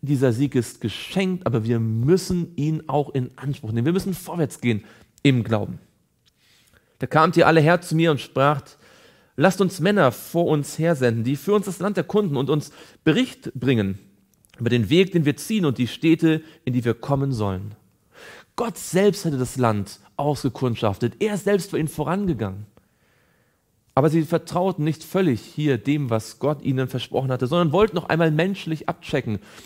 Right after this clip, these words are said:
ob auch wirklich alles klar geht. Und die Sache war gut in meinen Augen, und ich nahm von euch zwölf Männer, aus jedem Stamm einen Mann. Die wandten sich und zogen ins Bergland hinauf.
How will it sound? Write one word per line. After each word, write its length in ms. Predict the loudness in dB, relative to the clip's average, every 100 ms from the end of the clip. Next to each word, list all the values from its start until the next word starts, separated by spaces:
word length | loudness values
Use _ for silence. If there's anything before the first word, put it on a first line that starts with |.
| -4
ob 100 | 0
auch 120 | 0
wirklich 380 | 2 2 2 0
alles 300 | -2 -2 -6
klar 320 | -10 -6 -4
geht. 480 | -6 -10 -14 -20 _ _ _ _ _ _ _ _ _ _ _ 4
Und 80 |
die 80 | 6
Sache 240 | 6 6 6
war 100 | 4
gut 180 | 2
in 100 | 0
meinen 180 | 4 4
Augen, 300 | 6 6 6
und 100 | 2
ich 100 | 0
nahm 240 | 2 2 2
von 140 | -2
euch 280 | 0 0 -2
zwölf 440 | -12 -4 -4 -2
Männer, 320 | 0 2 2 -2 -14 -20 -2
aus 300 | 0 0 -2
jedem 340 | 2 2 2
Stamm 540 | -2 -6 -2 0 0 -6 -4
einen 520 | -2 -2 -2 -6 -8
Mann. 400 | -8 -8 -8 -12 -18 _ _ _ _ _ _ -2
Die 140 | 2
wandten 280 | 4 2 -2
sich 220 | -4 -4
und 160 | -4 -6
zogen 320 | -2 0 0
ins 160 | -4 -2
Bergland 380 | 0 0 0
hinauf. 360 | -2 2 0 0